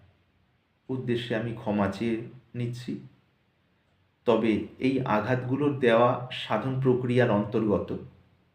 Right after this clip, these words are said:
যেটা পুরনো সময় থেকে চলে আসছে আর কি, তার কারণ এখন এত আহাতুতুতুতু করতে করতে, চতুর্দিকে ভিডিও একদম ন্যাকা ন্যাকা ভাব করতে করতে, বিভিন্ন ভিডিও, বই, পত্র,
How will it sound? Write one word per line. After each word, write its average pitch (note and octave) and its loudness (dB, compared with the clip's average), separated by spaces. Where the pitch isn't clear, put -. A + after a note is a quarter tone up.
যেটা G#2 -2
পুরনো B2 0
সময় A2+ -2
থেকে A#2 -2
চলে G2 2
আসছে F2 -4
আর E2+ -4
কি, - -14
তার F#2 0
কারণ A2 -2
এখন C#3 -6
এত - -10
আহাতুতুতুতু F3 -2
করতে E3 0
করতে, F#3 2
চতুর্দিকে C#3+ 0
ভিডিও C#3 0
একদম D3 0
ন্যাকা C3+ 0
ন্যাকা D3+ 4
ভাব D#3 2
করতে F#3+ 4
করতে, E3+ 2
বিভিন্ন G3+ 4
ভিডিও, E3 4
বই, D3 2
পত্র, C3 2